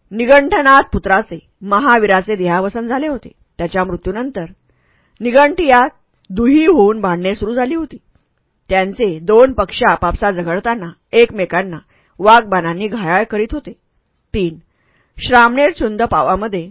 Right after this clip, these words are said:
वर्षावास संपवून स्थवीर आनंदास भेटण्यास आला असताना बोलला, "निगंठनाथ पुत्राचे नुकतेच पावा येथे देहावसन झाले आहे. त्याच्या मृत्यूनंतर निगंठियात दुही माजली असून ते आपापसात झगडताना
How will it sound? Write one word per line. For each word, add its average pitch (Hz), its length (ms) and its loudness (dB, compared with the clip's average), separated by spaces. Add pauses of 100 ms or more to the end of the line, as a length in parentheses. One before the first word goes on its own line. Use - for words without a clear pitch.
(100)
वर्षावास 233 600 2
संपवून 165 420 -8 (440)
स्थवीर 262 400 0
आनंदास 190 440 2
भेटण्यास 180 420 -6 (120)
आला 190 200 0
असताना 180 420 -2
बोलला, 160 340 -6 (840)
"निगंठनाथ 269 600 2 (100)
पुत्राचे 214 440 -2
नुकतेच 185 480 -6
पावा 190 300 2
येथे 226 220 0
देहावसन 190 520 -2
झाले 180 220 -4
आहे. 240 220 -10 (280)
त्याच्या 175 280 -4
मृत्यूनंतर 180 640 -8 (500)
निगंठियात 214 680 0 (220)
दुही 247 320 0
माजली 185 360 -2
असून 180 280 -4 (440)
ते 247 160 4
आपापसात 180 480 -2
झगडताना 170 640 -8